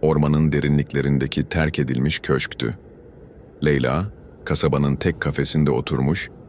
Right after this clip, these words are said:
kahvesini yudumlarken köşkle ilgili hikayeleri dinliyordu. Yaşlı bir adam, köşkün bir zamanlar büyücülük ve hüddam ilmiyle uğraşan bir aileye ait olduğunu anlatıyordu. "O aile, cinlerle iletişim kurardı,"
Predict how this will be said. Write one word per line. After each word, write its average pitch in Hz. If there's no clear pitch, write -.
kahvesini 73
yudumlarken 71
köşkle 71
ilgili 67
hikayeleri 69
dinliyordu. 69
Yaşlı 85
bir 101
adam, 69
köşkün 107
bir 90
zamanlar 80
büyücülük 78
ve 76
hüddam 82
ilmiyle 73
uğraşan 76
bir 71
aileye 71
ait 67
olduğunu 73
anlatıyordu. 65
"O 87
aile, 69
cinlerle 76
iletişim 71
kurardı," 67